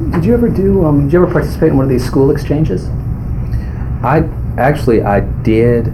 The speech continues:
Speaker 2: Um, I, it was so long ago. I'm trying to remember which school it was. I don't know if it was, it may have been with Ramsey.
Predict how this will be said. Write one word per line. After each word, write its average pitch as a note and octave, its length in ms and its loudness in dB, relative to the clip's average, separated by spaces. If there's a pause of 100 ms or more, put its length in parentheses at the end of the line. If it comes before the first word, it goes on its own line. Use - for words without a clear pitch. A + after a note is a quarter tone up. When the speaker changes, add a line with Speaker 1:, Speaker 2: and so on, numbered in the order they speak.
Speaker 2:
Um, F#2+ 840 0
I, - 180 -4 (440)
it A#2 80 -2
was G#2+ 140 -4
so - 220 -2
long G#2+ 340 -2
ago. - 160 -4
I'm - 400 -4
trying - 160 -4
to G2 60 -2
remember G2 280 -4
which A2+ 100 -4
school - 300 -4
it A#2 60 -4
was. - 520 -4 (280)
I - 60 -6
don't - 120 -6
know G#2 140 -2
if - 80 -2
it - 100 -4
was, A#2 180 -6 (360)
it G#2 60 -4
may A2+ 100 2
have C3+ 100 0
been G2+ 120 0
with F2+ 120 -4
Ramsey. F#2+ 440 -4